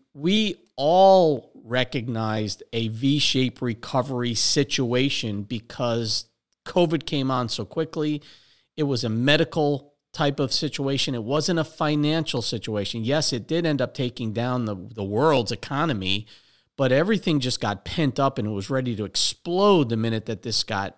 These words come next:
you know, resolved. And, and it exploded before it was even resolved. I, I, if you look at the charts, it only took a few months for covid to strike the markets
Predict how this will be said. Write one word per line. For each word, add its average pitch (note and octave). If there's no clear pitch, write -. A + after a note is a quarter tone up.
you D3+
know, G#2
resolved. A#2+
And, A#2
and C#3+
it D#3+
exploded F#3+
before A3+
it F4+
was B2
even G#2
resolved. F2
I, F3+
I, F#3
if D#3
you E3+
look A#3+
at A#3
the D3+
charts, G3+
it B2+
only G#3
took -
a C3
few F#3
months C#3
for -
covid D#3
to A#2+
strike A#2+
the D#3
markets A2+